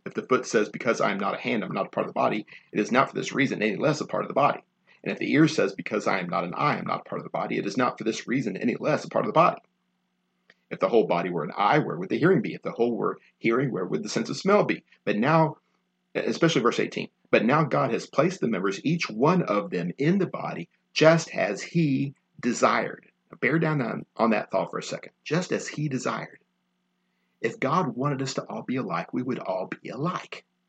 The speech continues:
Doesn't that make sense? The fact that we are not all alike, the fact that we do excel in different areas, is part of God's plan. He wants us to differ because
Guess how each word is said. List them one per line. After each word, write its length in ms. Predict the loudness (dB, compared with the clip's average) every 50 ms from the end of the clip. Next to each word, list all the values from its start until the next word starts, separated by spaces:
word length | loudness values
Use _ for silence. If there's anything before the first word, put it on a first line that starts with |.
| _ _ _ _ -4
Doesn't 140 | -2 0
that 120 | 0 0 -2
make 120 | -4 -4
sense? 420 | -4 -2 -4 -4 -4 -6 -12 -20 -20 _ _ _ _ _ _ _ _ _ _ _ _ _ _ _ _ _ _ _ _ _
The 80 | -10 -4
fact 280 | 0 0 0 0 -2
that 120 | -6 -6 -2
we 180 | -2 0 0
are 140 | 0 -2 -4
not 420 | -6 -4 0 2 2 2 0 0 0
all 240 | 0 0 0 0 -2
alike, 280 | -6 -8 -8 -10 -10 -10
the 80 | -8 -2
fact 240 | 0 0 0 0 0
that 160 | -2 -4 -4 -4
we 180 | -4 -4 -2
do 220 | -2 -2 -2 0 0
excel 580 | -2 -2 -4 -6 -6 -2 -2 -2 -2 -2 -4 -4
in 140 | -4 -4 -4
different 420 | 0 0 0 0 0 -2 -6 -6 -4 -2
areas, 760 | -2 0 0 0 -4 -6 -8 -10 -12 -12 -14 -14 -16 -16 -18 _ _ _ _ _ _ _ _ _ _ 0
is 180 | 2 2 2
part 320 | 0 -4 -4 -2 -2 -2 -2
of 160 | -4 -6 -4
God's 340 | -2 -2 0 -2 -2 -6 -10
plan. 460 | -6 -4 -2 -2 -2 -4 -6 -10 -14 _ _ _ _ _ _ _ _ _ _ _ _ _ _ _ _ _ 0
He 120 | 0 2
wants 420 | 2 2 0 0 0 0 -2 0 0
us 180 | 0 0 -2 -6
to 100 | -8 -8
differ 320 | -6 -8 -8 -8 -10 -10 -10
because 400 | -10 -6 -2 -2 -2 -2 -2